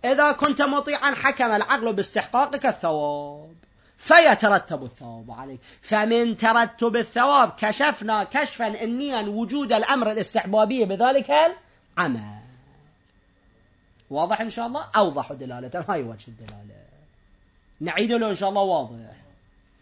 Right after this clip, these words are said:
شوفوا. إلا أن ما ذكرناه أوضح دلالة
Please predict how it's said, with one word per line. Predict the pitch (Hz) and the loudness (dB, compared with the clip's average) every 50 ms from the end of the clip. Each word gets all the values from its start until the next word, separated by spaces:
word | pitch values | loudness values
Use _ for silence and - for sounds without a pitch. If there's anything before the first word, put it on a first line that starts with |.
| _ _ _ _ _ _ _ _ _ - - | _ _ _ _ _ _ _ _ _ -12 -10
شوفوا. | 160 135 160 190 202 - - - - - _ _ _ _ _ _ _ _ _ _ _ _ _ _ _ - - | -8 -4 -2 -2 -2 -4 -6 -20 -20 -20 _ _ _ _ _ _ _ _ _ _ _ _ _ _ _ 8 10
إلا | 247 277 262 233 208 190 180 165 160 | 12 12 12 12 10 10 12 12 12
أن | 160 - 175 170 180 180 180 175 | 10 10 6 4 4 4 4 4
ما | 175 180 175 170 170 | 6 6 6 6 6
ذكرناه | 160 175 156 - 185 180 175 175 185 196 226 277 311 294 - - _ _ _ _ _ _ _ _ - | 6 4 4 4 4 2 2 2 4 6 8 8 8 6 4 -4 _ _ _ _ _ _ _ _ 8
أوضح | 247 269 277 262 226 185 160 160 165 156 - - | 10 10 10 10 8 6 6 6 6 6 4 2
دلالة | 156 151 165 165 185 214 226 208 185 170 160 151 131 - 156 147 151 | 0 4 6 8 8 10 10 10 10 8 6 4 0 0 0 -2 0